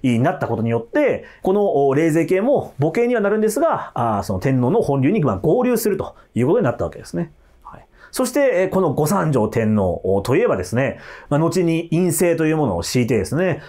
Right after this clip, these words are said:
えー、摂関家の力を大きく弱めた、あ、白河天皇のね、えー、父親に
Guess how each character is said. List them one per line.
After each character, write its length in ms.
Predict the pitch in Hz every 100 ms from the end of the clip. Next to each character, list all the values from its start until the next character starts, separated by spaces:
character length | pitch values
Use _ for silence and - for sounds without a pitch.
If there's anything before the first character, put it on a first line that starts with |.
| -
え 160 | 117 107
ー、 40 |
摂 240 | - 185
関 240 | - 196 151
家 80 | 113
の 100 | 107
力 320 | - - 107
を 160 | 139
大 80 | 262
き 100 | -
く 80 | 143
弱 220 | 113 113
め 120 | 107
た、 300 | 95 92 87 -
あ、 200 | - 95
白 260 | 95 170 220
河 220 | 220 202
天 260 | 185 160 147
皇 220 | 107 73
の 60 | 78
ね、 240 | 196 156 - -
え 80 | 110
ー、 60 |
父 200 | - -
親 160 | 117 101
に 200 | 92